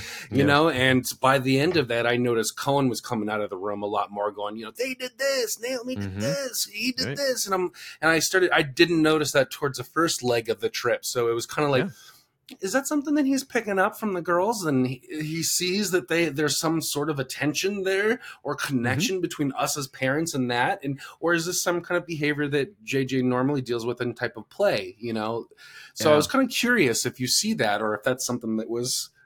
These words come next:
Speaker 1: kind of
Speaker 2: That's,
Speaker 1: garnished
Speaker 2: that's,
Speaker 1: in your week
Speaker 2: yeah.
Speaker 1: visit with us.
Speaker 2: That's absolutely the case.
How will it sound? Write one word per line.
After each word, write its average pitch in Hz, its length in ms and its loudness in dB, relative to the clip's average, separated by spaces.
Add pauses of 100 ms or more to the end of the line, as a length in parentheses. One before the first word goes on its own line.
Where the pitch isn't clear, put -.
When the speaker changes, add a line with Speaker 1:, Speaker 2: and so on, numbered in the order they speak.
Speaker 1:
kind 135 200 0
of 123 300 -4
Speaker 2:
That's, 135 180 0
Speaker 1:
garnished 147 400 6
Speaker 2:
that's, 135 140 4
Speaker 1:
in 143 180 4
your 135 140 4
week 135 160 0
Speaker 2:
yeah. 143 120 2
Speaker 1:
visit 147 200 4
with 95 180 -2
us. 85 340 0 (240)
Speaker 2:
That's 135 200 0
absolutely 127 600 0
the 101 80 -6
case. - 460 -8